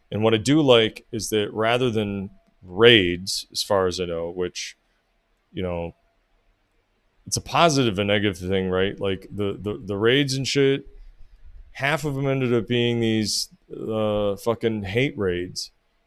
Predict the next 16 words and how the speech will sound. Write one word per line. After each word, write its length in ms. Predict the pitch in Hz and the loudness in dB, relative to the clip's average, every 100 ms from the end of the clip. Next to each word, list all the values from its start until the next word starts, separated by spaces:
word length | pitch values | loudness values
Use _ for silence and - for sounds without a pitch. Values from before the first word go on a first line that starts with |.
| _ _ _ | _ _ _
and, 220 | 98 101 | -8 -8
and 400 | - 101 101 98 | -6 -4 -4 -4
shit 320 | 92 - 120 120 | -6 -2 -2 -2
that 100 | 104 | -2
people 220 | 123 120 | 0 2
were 140 | 113 | 0
doing 320 | 104 113 113 | 2 2 2
for 180 | 107 113 | 2 2
harassment. 640 | 107 110 117 110 - 90 - _ _ _ _ _ _ _ 90 | 4 4 2 0 -4 -8 -10 _ _ _ _ _ _ _ -4
Um, 640 | 98 98 95 95 92 87 - _ _ _ _ _ _ - | -2 0 0 -2 -6 -10 -16 _ _ _ _ _ _ -14
and 140 | 113 | -8
so 680 | - - 113 107 104 104 101 - | -2 4 4 6 4 2 -2 -8
now 580 | 104 120 120 120 120 117 | 0 4 6 6 6 4
there's 240 | 110 110 98 | 2 -2 0
ability 520 | 104 104 104 101 95 | 2 2 2 0 -4
to, 680 | - 104 98 98 95 95 | -4 -4 -2 -2 -2 -4